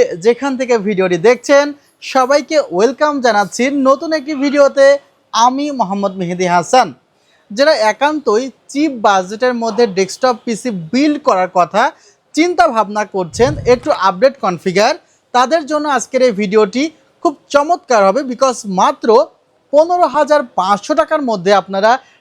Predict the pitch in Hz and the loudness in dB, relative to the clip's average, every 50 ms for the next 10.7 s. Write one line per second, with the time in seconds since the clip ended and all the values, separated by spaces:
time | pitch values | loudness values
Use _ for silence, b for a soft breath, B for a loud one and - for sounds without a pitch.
0 | b _ _ - 254 269 294 320 294 - - _ - 269 269 262 - - 285 277 | b _ _ 0 2 2 2 0 -2 -4 -10 _ 0 0 0 0 -2 -6 -6 -4
1 | 233 208 214 226 247 262 254 240 277 277 285 240 - 226 196 202 214 202 - 247 | 0 2 2 4 2 2 0 -4 -8 -8 -8 -6 -2 -2 -2 -2 -4 -6 -2 0
2 | 269 277 269 - - 202 226 277 330 359 - 381 359 269 240 196 196 185 175 175 | 0 0 0 -2 -4 -2 -2 -2 -2 -2 -2 -2 -2 -2 -2 0 0 0 0 0
3 | 165 165 156 - 196 185 180 175 - 262 302 349 339 b b b b b b b | -2 -6 -4 -2 0 0 0 0 -2 -6 -6 -6 -8 b b b b b b b
4 | _ _ 269 277 269 233 196 - - - - 226 262 311 330 277 - 359 339 302 | _ _ 2 4 4 4 2 -2 -4 -10 -8 -6 -4 -4 -4 -4 -4 -4 -4 -4
5 | - _ - 214 233 254 294 330 285 - 302 311 320 294 320 311 240 - - - | -6 _ -2 2 2 4 4 2 2 2 2 2 2 2 -2 -2 -2 -6 -4 -4
6 | 202 202 175 175 226 247 247 262 262 262 - 285 285 285 - - 294 247 285 285 | -4 -4 0 0 0 0 2 0 0 0 0 -2 -4 -4 -6 -8 -8 -6 -6 -8
7 | 247 - 302 302 311 311 b b b b b b _ _ _ 262 269 277 285 294 | -2 0 2 2 2 0 b b b b b b _ _ _ 2 2 4 4 2
8 | 262 - 214 - - 175 175 208 240 247 214 214 254 277 262 285 226 233 240 254 | 0 -2 -6 -6 -2 0 2 2 2 0 -2 -4 -4 -2 -2 2 4 4 4 4
9 | 269 285 285 294 - _ _ _ _ _ _ _ _ 247 269 285 - 277 294 302 | 2 -2 -4 -6 -12 _ _ _ _ _ _ _ _ 2 2 2 2 0 0 0
10 | 302 277 - - 202 214 214 - 277 269 254 226 - 254 | 0 0 0 2 4 4 4 4 2 0 0 0 -4 -8